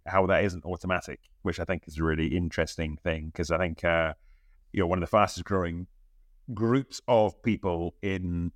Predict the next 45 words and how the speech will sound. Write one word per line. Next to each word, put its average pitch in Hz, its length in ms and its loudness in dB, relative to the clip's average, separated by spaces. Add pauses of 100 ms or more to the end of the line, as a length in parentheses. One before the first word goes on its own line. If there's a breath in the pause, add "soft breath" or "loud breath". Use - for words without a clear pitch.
Europe 101 360 2 (280)
are 87 320 6
people 92 240 0
with 92 120 0
some 101 280 4
kind 98 160 2
of 90 60 -2
mobility 92 420 0
issue, 82 260 -4
whether 82 160 -4
that's 82 220 -2
'cause 80 240 -8
they're 80 400 -4
aging 117 580 4
or 82 380 0 (280)
other 98 200 4
issues 98 280 2
around 90 220 0
that. 95 300 0
And 98 120 2
I 87 60 2
think 90 260 -2
it's 85 120 -4
always 98 280 -2
been, 87 440 -4 (720)
well, 95 140 2
firstly, 123 380 6
it's 98 120 2
always 98 220 2
been 90 320 -4
slightly, 98 520 0
that's, 95 220 0 (140)
that's 87 200 -4
a 98 40 -10
kind 98 120 -2
of 90 80 -4
secondary 92 560 0
audience. 90 300 -2
Stations 98 400 0
haven't 87 200 0
been 85 140 -4
designed 85 380 -4
for 80 100 -16
them. 82 100 -12
Stations, 90 480 -4